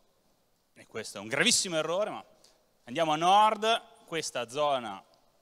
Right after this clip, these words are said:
che va verso il Po è la zona di Santa Croce. A Santa Croce, quindi dove facciamo il Lambrusco Salamino di Santa Croce.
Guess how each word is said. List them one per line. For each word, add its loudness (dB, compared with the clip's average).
che -8
va 4
verso 0
il 0
Po 8
è 0
la 0
zona -8
di -6
Santa -2
Croce. -4
A -6
Santa 2
Croce, 6
quindi -6
dove 0
facciamo -4
il -6
Lambrusco -4
Salamino -2
di -10
Santa -8
Croce. -12